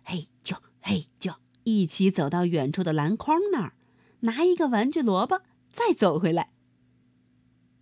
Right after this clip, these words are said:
可是，菲菲的妈妈肚子太大了，菲菲根本没办法站到她的脚背上。陈老师也发现了这个问题，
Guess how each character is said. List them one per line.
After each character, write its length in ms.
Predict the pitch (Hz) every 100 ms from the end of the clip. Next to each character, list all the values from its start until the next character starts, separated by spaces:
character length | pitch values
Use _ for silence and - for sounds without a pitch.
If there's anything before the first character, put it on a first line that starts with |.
| _
可 180 | - 294
是， 400 | 262 311 294 294 _ _ _ _ _ _ _ _
菲 360 | - 254 247
菲 180 | 240 233
的 100 | 214
妈 280 | 220 247 262
妈 240 | 254 220 - - -
肚 240 | 349 320
子 140 | - 254
太 440 | - 381 415 294
大 360 | 240 220 185 160
了， 180 | 156 _ _ _ _ _ _ _ _
菲 160 | - 294
菲 160 | 294 294
根 280 | 349 415 415
本 120 | 240
没 240 | 190 180
办 260 | 196 220 196
法 120 | 185
站 140 | 196
到 100 | 180
她 140 | 170 190
的 80 | 196
脚 200 | 160 135
背 280 | 196 170
上。 180 | 170 160 _ _ _ _ _ _ _ _ _ _ _ _ _ -
陈 300 | 247 262 339
老 220 | 320 247
师 200 | - 254
也 160 | 220
发 240 | 208 233 233
现 120 | 233
了 80 | 214
这 140 | 220
个 140 | 208 202
问 200 | 208 190
题， 360 | - 175 190